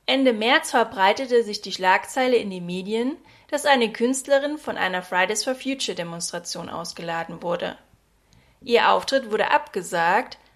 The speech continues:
weil die weiße Musikerin Dreadlocks trägt. Nur wenige Monate später ereignete sich ein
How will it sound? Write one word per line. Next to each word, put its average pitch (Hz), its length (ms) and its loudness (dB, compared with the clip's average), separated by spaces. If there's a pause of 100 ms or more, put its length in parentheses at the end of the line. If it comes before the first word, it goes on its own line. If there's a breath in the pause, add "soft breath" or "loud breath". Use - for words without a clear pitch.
(120 soft breath)
weil 240 200 4
die 202 140 -2
weiße 240 440 4
Musikerin 233 840 -2
Dreadlocks - 680 0
trägt. - 540 -12 (840)
Nur 220 220 2
wenige 269 380 4
Monate 214 480 0
später 262 680 2 (240)
ereignete 269 540 0
sich 254 280 -6
ein 240 140 -2